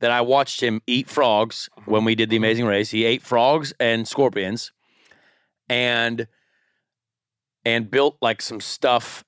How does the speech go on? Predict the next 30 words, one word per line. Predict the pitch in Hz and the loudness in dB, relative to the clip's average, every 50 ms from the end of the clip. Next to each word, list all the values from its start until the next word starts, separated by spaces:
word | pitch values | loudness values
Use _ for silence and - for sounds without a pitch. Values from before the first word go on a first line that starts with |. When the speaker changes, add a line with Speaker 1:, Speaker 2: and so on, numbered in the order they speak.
| - | -8
Speaker 1:
and | 101 104 98 | -6 -6 -6
climbed | - - 123 120 117 113 107 98 | -4 -2 -2 0 0 -2 -4 -6
fences, | - - 117 107 101 - - 113 104 95 92 - - | -6 -4 -2 -2 -2 -4 -4 -4 -4 -4 -6 -8 -6
and | 98 92 95 - | -6 -6 -6 -4
it | 107 107 | -4 -4
was | 104 101 95 - - | -4 -4 -4 -6 -6
in | 120 113 110 | -4 -4 -2
the | 113 | 0
air. | 107 104 101 90 82 - - _ - | 0 0 0 0 -2 -4 -6 _ -4
And, | 110 110 | -4 -2
like, | 107 101 98 92 _ - _ _ - | 0 -2 -2 -4 _ -20 _ _ -4
it, | 135 131 - - - | -2 -2 -2 -2 -4
so | - - 123 | -4 -2 0
I | 92 151 185 | 0 0 0
think | 175 - 175 160 - - | 0 0 -2 -2 0 0
Alex | 131 135 143 139 - - | 0 2 2 0 -2 -4
could | - - 127 107 | -4 -4 -2 -2
be | 113 104 | -2 -2
very | 92 110 127 131 123 | 0 0 2 2 2
good | 113 117 110 | 2 0 0
at | 101 - | 0 -2
Survivor | - 95 90 85 80 80 80 78 | -4 -4 -4 -4 -4 -4 -8 -10
as | 78 - | -10 -10
well. | 76 69 - - - | -14 -14 -12 -6 -2
Speaker 2:
And | 170 185 208 214 196 | 0 0 0 0 0
the | 180 | 0
man | 170 170 165 165 160 151 143 | 2 2 2 2 0 0 2
loves | 143 147 143 131 | 2 2 2 0
escape | 135 127 - - 170 165 156 - | -2 -6 -2 0 0 0 0 0
rooms. | 127 117 104 85 87 87 - - - | -2 -4 -4 -6 -8 -10 -10 -12 -12